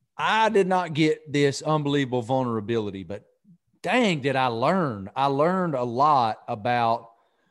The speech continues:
the way that he operates. And I didn't get that, that question right there towards the end. I didn't know how he would take the ethos question, because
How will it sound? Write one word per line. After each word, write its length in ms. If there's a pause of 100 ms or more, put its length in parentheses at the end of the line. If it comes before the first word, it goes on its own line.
(680)
the 120
way 380
that 140
he 160
operates. 560
And 100
I 120
didn't 360
get 200
that, 160
that 180
question 340
right 160
there 140
towards 340
the 240
end. 300
I 120
didn't 160
know 120
how 200
he 140
would 140
take 200
the 160
ethos 400
question, 500 (1040)
because 580